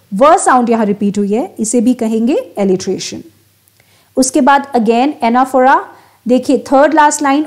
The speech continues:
और second last line, ये दोनों ही lines start हो रही हैं एक ही word से, जो कि है and, so इसलिए ये हो गया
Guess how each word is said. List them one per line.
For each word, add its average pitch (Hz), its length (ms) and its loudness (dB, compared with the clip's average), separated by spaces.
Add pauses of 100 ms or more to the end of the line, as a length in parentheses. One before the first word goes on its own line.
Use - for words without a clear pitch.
और 269 100 4
second 277 360 -2
last 190 300 0
line, 190 260 -6
ये 233 120 2
दोनों 247 360 2
ही 339 80 4
lines 214 580 -2 (280)
start 254 500 0
हो 262 80 2
रही 247 180 0
हैं 269 300 -4
एक 269 280 0
ही 370 160 4
word 220 280 2
से, 214 180 0
जो 208 160 -2
कि 214 140 -2
है - 420 -4
and, 214 420 -2 (380)
so 262 320 0
इसलिए 254 380 0
ये 233 180 0
हो 220 180 2
गया 262 220 0